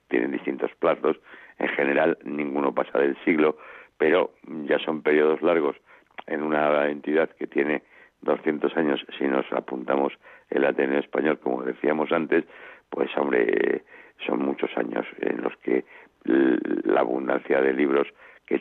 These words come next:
tienen autor y derechos de autor te impide digitalizaciones, o por lo menos que las podamos hacer como hemos podido hacer con todos los otros materiales.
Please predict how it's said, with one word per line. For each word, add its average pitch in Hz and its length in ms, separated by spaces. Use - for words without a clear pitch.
tienen 67 260
autor 67 280
y 65 40
derechos 65 400
de 67 80
autor 67 340
te 65 220
impide 65 640
digitalizaciones, 65 960
o - 140
por 58 160
lo 60 80
menos 62 200
que 67 100
las 58 140
podamos 62 380
hacer 62 320
como 65 260
hemos 62 200
podido 64 340
hacer 64 300
con 62 180
todos 62 240
los - 160
otros - 240
materiales. - 560